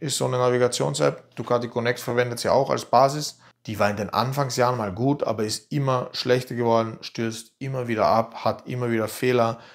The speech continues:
Wollte mich schon mal, äh, auf so einer Seitenstraße über Fahrverbote lotsen und was wir auch alles für Probleme haben.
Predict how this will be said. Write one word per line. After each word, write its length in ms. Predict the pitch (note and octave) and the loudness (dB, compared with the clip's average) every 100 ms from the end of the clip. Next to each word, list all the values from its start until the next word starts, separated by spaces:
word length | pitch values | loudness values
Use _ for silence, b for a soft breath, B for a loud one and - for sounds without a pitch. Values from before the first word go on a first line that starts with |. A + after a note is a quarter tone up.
| B B _ A#2+ | B B _ 0
Wollte 200 | B2+ B2+ | 2 0
mich 100 | - | -2
schon 180 | B2 | -2
mal, 760 | B2 A2+ A#2+ A#2 A2+ A2+ A2+ - | 0 2 2 2 0 0 -2 -4
äh, 0 | - | -2
auf 240 | C3+ C3+ | 2 2
so 100 | C3+ | 2
einer 160 | C3+ C3 | 0 4
Seitenstraße 840 | C3+ D3 D3+ C#3 C3+ C3+ C3+ C#3 | 4 4 0 0 2 2 0 -2
über 320 | - - D#3+ D3 | -4 0 0 2
Fahrverbote 1040 | A2+ G#2+ A#2 B2 A2+ A#2 A#2 A#2 A2+ A#2 | 4 4 4 0 -2 -2 0 0 0 -2
lotsen 600 | A2+ A2+ A#2 A#2 B2 A#2 | -2 0 -2 -4 -8 -8
und 360 | A2+ A2 A2 G#2+ | -8 -10 -4 2
was 260 | B2 B2 | 2 2
wir 140 | A#2 A2 | 0 0
auch 160 | G#2+ | 0
alles 260 | D#2+ G#2 - | -2 -2 -4
für 140 | G#2 | -6
Probleme 400 | F#2+ F#2 G2 G2 | -6 -4 -4 0
haben. 240 | F#2 F2 | -2 -2